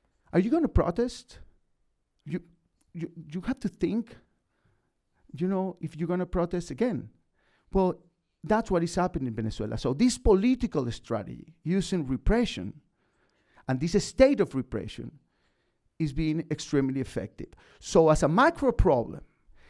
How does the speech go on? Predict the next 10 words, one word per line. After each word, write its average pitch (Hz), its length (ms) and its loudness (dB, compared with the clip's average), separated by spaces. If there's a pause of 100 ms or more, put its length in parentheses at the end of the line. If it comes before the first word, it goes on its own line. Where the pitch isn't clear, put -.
(160)
if 165 160 4
we 269 100 8
don't 254 200 6
solve 262 600 6
this 151 240 6
issue, - 380 -2 (520)
if 160 140 2
we're 233 140 4
still 233 440 4
thinking 202 680 0